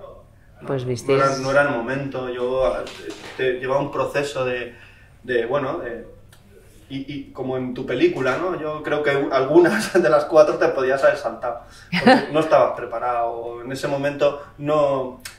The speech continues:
Speaker 1: tú tenías la cabeza en el cine, en tu trabajo, en, en toda esa explosión de creatividad que tienes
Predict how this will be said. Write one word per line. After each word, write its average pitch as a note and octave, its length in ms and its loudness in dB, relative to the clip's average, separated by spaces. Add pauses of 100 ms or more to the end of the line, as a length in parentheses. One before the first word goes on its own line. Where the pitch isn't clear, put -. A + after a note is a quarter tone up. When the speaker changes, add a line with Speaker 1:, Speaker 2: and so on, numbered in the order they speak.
Speaker 1:
tú E3 160 4
tenías D3+ 320 2
la C3+ 120 0
cabeza C3 420 0
en B2+ 160 -2
el B2 160 -6
cine, D#3 300 -2
en C#3+ 100 -6
tu C3 100 -6
trabajo, C3 680 -4
en, A#2+ 180 -8
en B2 180 -6
toda C#3 180 2
esa C#3 160 -4
explosión C#3 440 -6
de C3+ 100 -2
creatividad B2+ 500 -2
que B2 100 -6
tienes C#3+ 440 -4